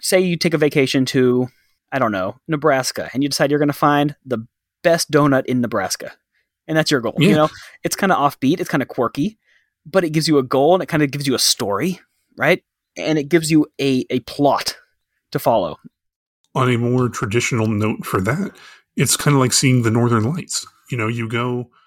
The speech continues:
Speaker 2: people travel to, um, you know, Iceland and Norway and all those places with the only purpose is to see the Northern Lights.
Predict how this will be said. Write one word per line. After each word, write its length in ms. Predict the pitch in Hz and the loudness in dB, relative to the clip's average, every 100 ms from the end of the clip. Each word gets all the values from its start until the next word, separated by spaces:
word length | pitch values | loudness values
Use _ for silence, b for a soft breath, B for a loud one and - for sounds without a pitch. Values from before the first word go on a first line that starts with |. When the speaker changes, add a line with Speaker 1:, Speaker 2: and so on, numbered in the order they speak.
| _ _ _ - | _ _ _ -4
Speaker 2:
people 220 | 139 123 | -2 -2
travel 380 | - 131 139 123 - | -6 -6 -6 -8 -10
to, 220 | 139 107 _ _ _ _ _ | -12 -12 _ _ _ _ _
um, 320 | 135 123 104 104 | 2 2 2 0
you 80 | |
know, 240 | 101 95 95 - | 0 0 -4 -6
Iceland 520 | 127 117 - 120 113 107 | -2 0 2 2 2 2
and 380 | 95 95 95 - _ _ | 0 -2 -4 -6 _ _
Norway 600 | 131 113 113 110 110 110 | -2 0 2 2 2 0
and 120 | 104 101 | -2 -2
all 160 | 110 | -2
those 200 | 110 104 | -2 -4
places 600 | - 123 123 120 104 - b b _ _ | 0 0 2 0 0 -2 b b _ _
with 200 | - 120 - | -2 0 2
the 340 | 123 117 120 - _ | 0 0 -2 -8 _
only 260 | 156 170 156 | 4 6 4
purpose 480 | - 160 123 110 - | 2 0 0 -2 0
is 240 | 127 110 | 0 0
to 140 | 123 | 0
see 180 | 110 151 | 0 2
the 80 | 127 | 2
Northern 320 | 123 127 123 113 | 2 2 2 0
Lights. 420 | 202 - - - | -4 -8 -10 -12